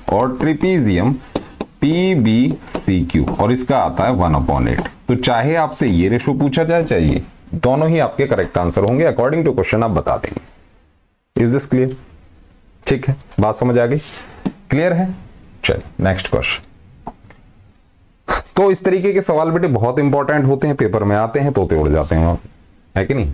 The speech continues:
तो तोते नहीं उड़ाने हैं, Question को ध्यान से देखना है, समझना है और solve करना है। चलिए next question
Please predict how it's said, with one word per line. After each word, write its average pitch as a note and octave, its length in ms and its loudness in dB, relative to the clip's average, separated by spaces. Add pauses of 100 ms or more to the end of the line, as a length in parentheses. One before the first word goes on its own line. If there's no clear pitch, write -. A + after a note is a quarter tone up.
तो - 100 2
तोते G#2+ 260 0
नहीं G#2 180 2
उड़ाने G#2+ 300 2
हैं, A2+ 160 4 (640)
Question C#3+ 260 0
को B2 100 2
ध्यान F#2+ 260 0
से G#2 120 0
देखना F#2+ 320 2
है, C3+ 120 2
समझना G2 420 2
है C3+ 140 2
और E3 120 2
solve - 320 0
करना - 300 -4
है। F2+ 60 -8 (140)
चलिए - 260 -2 (1200)
next F#2+ 300 0
question - 320 -2